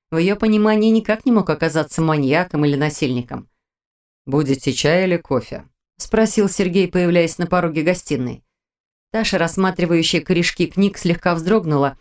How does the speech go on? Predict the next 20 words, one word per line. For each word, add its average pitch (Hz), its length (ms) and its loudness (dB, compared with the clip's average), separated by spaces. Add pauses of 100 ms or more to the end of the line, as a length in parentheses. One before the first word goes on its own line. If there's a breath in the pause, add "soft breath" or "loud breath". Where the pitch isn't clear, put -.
(160)
не 208 120 0
ожидая, 196 420 2
что - 180 -6
она 165 120 -2
окажется 165 380 -4
так 175 140 -2
близко. 160 460 -6 (520)
Когда 139 280 -6
только 190 260 -2
успел 196 260 0
подкрасться. 190 640 -6 (1080)
«Чай, 208 260 0
пожалуйста». 170 640 -6 (680)
Он 226 180 0
кивнул 220 420 2
и 196 200 2
исчез 196 300 -4
в 185 80 -4
направлении 170 560 0
кухни, 147 500 -4